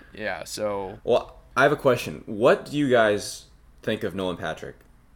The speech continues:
Speaker 1: 'Cause this is, this is like the
Speaker 2: 'Cause he,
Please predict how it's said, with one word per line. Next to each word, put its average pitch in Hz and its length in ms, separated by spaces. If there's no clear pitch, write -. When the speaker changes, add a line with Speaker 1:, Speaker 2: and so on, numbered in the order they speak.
Speaker 1:
'Cause 180 180
this 190 180
is, 247 220
this 170 240
is 240 140
like 220 180
the 143 440
Speaker 2:
'Cause - 180
he, 185 280